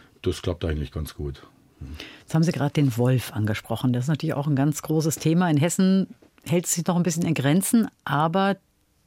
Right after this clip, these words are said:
Speaker 2: die Gefahr ist ja da. Und
Speaker 1: Mhm.
Speaker 2: klar, die Schäfer sind diejenigen, die den Wolf am wenigsten mögen.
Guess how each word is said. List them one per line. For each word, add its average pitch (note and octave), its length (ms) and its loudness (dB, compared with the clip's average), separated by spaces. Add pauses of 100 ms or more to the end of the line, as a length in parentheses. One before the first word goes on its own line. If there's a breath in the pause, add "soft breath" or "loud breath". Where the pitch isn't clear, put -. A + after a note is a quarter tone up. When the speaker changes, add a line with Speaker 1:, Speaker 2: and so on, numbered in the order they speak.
Speaker 2:
die E3 40 0
Gefahr D#3+ 320 -2
ist - 140 -2
ja D3+ 140 2
da. C3+ 400 0 (100)
Und D3 360 2
Speaker 1:
Mhm. G#2 40 0
Speaker 2:
klar, G2 300 2 (400)
die A#2 120 -4
Schäfer D3+ 380 0
sind A#2+ 240 0
diejenigen, D3+ 500 2
die C3+ 120 0
den B2+ 160 0
Wolf C3+ 220 0
am B2+ 120 0
wenigsten A2+ 400 0
mögen. A2+ 300 0